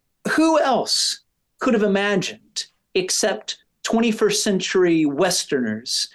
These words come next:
that Revelation was first written to us? <laughs> It's, it's not written to us. It's written for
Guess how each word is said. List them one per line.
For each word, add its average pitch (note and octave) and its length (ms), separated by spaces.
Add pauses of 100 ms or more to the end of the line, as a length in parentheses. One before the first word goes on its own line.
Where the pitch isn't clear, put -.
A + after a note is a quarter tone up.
(160)
that F3+ 260
Revelation F#3 680
was D3+ 180
first - 360
written D3+ 400
to - 280
us? - 520 (280)
<laughs> - 500
It's, G#3+ 200 (100)
it's G3+ 220
not A#3+ 240
written G#3+ 260
to C#4+ 280
us. B2 420 (460)
It's G3+ 260
written G#3+ 340
for D3 1000